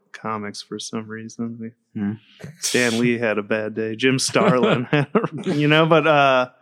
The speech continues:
Speaker 1: so I get it, but I'm curious how they do that, right? Because we know she's human.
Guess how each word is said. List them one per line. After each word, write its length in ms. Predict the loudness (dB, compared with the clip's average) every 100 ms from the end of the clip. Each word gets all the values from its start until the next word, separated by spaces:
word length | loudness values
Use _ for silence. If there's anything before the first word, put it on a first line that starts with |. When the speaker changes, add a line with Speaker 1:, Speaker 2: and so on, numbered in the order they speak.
| _ _ _ _ _ _ -2
Speaker 1:
so 140 | 2
I 60 | 4
get 260 | 4 4
it, 100 | 4
but 100 | 4
I'm 120 | 2 4
curious 520 | 4 6 6 4 2
how 260 | 4 4
they 200 | 6 4 4
do 180 | 4
that, 160 | 4 4
right? 260 | 4 4 4
Because 320 | 2 0 0
we 120 | 2
know 260 | 4 4 4
she's 400 | 0 -2 -2 -2
human. 440 | -2 -2 0 -4